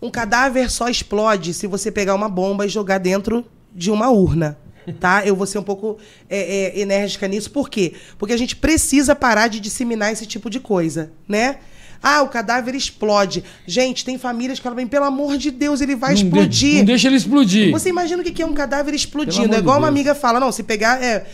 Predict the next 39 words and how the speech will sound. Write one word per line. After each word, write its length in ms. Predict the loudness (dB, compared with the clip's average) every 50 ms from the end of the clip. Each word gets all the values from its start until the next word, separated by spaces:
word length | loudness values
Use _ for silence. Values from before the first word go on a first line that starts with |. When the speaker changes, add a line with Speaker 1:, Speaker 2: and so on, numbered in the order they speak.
| -16 -10 -10
Speaker 1:
então 280 | -6 -4 -2 -2 0
a 20 | -2
gente 220 | -2 -4 -6 -6
não 60 | -4 -2
usaria 220 | -2 0 0 -2
E 40 | -2
P 100 | -2 -2
I, 200 | 0 0 0 0
usaria 360 | 0 0 0 0 2 0 0
bom-, 280 | 0 0 -2 -2 -2 -2 -2
a, 340 | -2 -2 -2 -2 -2 -4
a 20 | -4
roupa 260 | -2 -2 -2 -4 -4
do 100 | -6 -6
esquadrão 640 | -6 -6 -6 -6 -4 -4 -4 -2 -2 -2 -2 -2 -4
antibomba." 540 | -4 -6 -6 -4 -2 0 2 2 4 4 4 2
Speaker 2:
Pessoal, 180 | 0 -2 -4 -2
ainda, 160 | 0 0 0
ainda 240 | 0 0 0 -2 0 0
tá 80 | -2
lembrando 240 | 0 0 0 0 0
daquela 260 | 0 0 0 0 2
novela 420 | 2 2 0 2 2 2 4 4 4
Speaker 1:
É 40 |
bom 80 | 4 4
Speaker 2:
que 60 | 2
Speaker 1:
a 40 | 2
Speaker 2:
teve 60 | 4
Speaker 1:
gente 40 | 4
Speaker 2:
lá 40 | 4
que 40 | 4
a 40 | 6
Speaker 1:
falar 120 | 6 6 6
Speaker 2:
mulher 100 | 6 6
Speaker 1:
dessa 120 | 4 4
Speaker 2:
explodiu 440 | 2 2 2 2 2 2 0 0 0
lá. 220 | 0 0 0 -2 -2
Speaker 1:
Exatamente. 480 | -4 -4 -4 -4 -4 -4 -2 -4 -4
É, 60 | -4